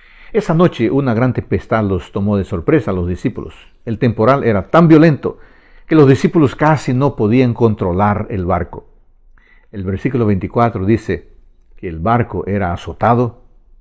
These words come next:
por las olas. Esta historia no es simplemente el relato de un grupo de pescadores asustados o preocupados porque su barco está hundiéndose, no.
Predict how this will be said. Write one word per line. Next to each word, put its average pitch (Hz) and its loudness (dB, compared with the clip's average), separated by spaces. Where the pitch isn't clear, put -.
por 73 -16
las 69 -14
olas. - -10
Esta 226 -2
historia 160 2
no 143 -2
es 139 0
simplemente 113 -2
el 104 0
relato 107 0
de 98 0
un 101 0
grupo 110 2
de 92 -2
pescadores 113 0
asustados - -4
o 98 -14
preocupados 98 -2
porque 107 -8
su 113 -6
barco 107 0
está 95 -6
hundiéndose, 95 -6
no. 85 -14